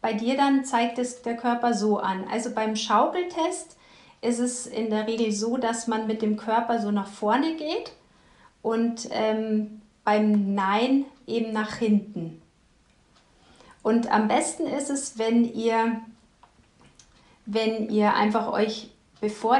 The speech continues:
ihr testet, immer noch mal einschaltet, äh, mit den Einschaltpunkten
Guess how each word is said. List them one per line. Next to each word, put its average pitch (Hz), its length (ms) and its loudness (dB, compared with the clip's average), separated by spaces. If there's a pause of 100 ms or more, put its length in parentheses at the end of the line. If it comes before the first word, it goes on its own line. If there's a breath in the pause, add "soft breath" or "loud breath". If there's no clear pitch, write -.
ihr 285 140 -2
testet, 247 640 -2 (320 loud breath)
immer 247 280 4
noch 214 260 0
mal 190 200 -2
einschaltet, 277 1040 -2 (460 soft breath)
äh, 220 180 -2
mit 208 240 0
den 202 140 -2
Einschaltpunkten 262 1300 0